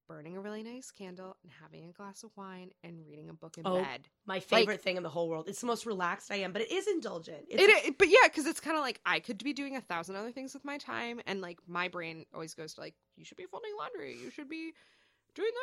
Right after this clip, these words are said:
Speaker 1: this," and,
Speaker 2: Yeah.
Speaker 1: like, I have a small wedding to plan. But,
Speaker 2: Just a
Speaker 1: like,
Speaker 2: little one.
Speaker 1: <laughs>
Speaker 2: Talk about
Speaker 1: but
Speaker 2: being
Speaker 1: you
Speaker 2: a
Speaker 1: know
Speaker 2: princess. By the way,
Speaker 1: Yeah.
Speaker 2: her dress is gorgeous. Anyways, continue.
Speaker 1: I'm so
Speaker 2: <laughs>
Speaker 1: excited.
Speaker 2: Yeah.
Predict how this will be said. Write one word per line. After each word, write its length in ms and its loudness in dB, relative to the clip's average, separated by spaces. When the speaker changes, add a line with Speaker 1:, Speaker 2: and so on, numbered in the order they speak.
Speaker 1:
this," 200 -6
and, 100 -2
Speaker 2:
Yeah. 100 -2
Speaker 1:
like, 200 -2
I 100 0
have 120 -2
a 140 -6
small 480 -6
wedding 320 -4
to 80 -10
plan. 520 -8
But, 120 6
Speaker 2:
Just 100 12
a 60 12
Speaker 1:
like, 40 12
Speaker 2:
little 200 12
one. 120 -4
Speaker 1:
<laughs> 720 10
Speaker 2:
Talk 140 12
about 40 10
Speaker 1:
but 120 12
Speaker 2:
being 100 10
Speaker 1:
you 40 12
Speaker 2:
a 40 12
Speaker 1:
know 40 12
Speaker 2:
princess. 760 8
By 80 12
the 120 12
way, 260 12
Speaker 1:
Yeah. 120 -2
Speaker 2:
her 140 -10
dress 300 -14
is 80 -16
gorgeous. 540 -16
Anyways, 420 4
continue. 420 -6
Speaker 1:
I'm 140 10
so 140 8
Speaker 2:
<laughs> 220 12
Speaker 1:
excited. 760 6
Speaker 2:
Yeah. 320 -2